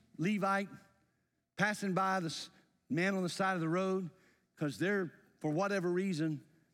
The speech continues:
either they're too busy, if maybe they're on their way, although it says they were going down from Jerusalem to Jericho,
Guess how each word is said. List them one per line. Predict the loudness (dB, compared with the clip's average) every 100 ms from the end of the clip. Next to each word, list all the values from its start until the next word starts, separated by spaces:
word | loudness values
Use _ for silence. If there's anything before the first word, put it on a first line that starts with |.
| _ _ -2
either | 0 0
they're | 0 -2
too | -2 -4
busy, | -2 0 0 0 0 0 -2 -2
if | -4 -4 -12 -4
maybe | -2 0 0
they're | 0 0
on | 0 0
their | 0
way, | 0
although | 0 0 0
it |
says | -2 -2
they | 0
were | 0 0
going | 0 0
down | 0 0 0 0
from | -2
Jerusalem | -2 -2 0 -2
to | -2 -2
Jericho, | 0 0 0 -2 -4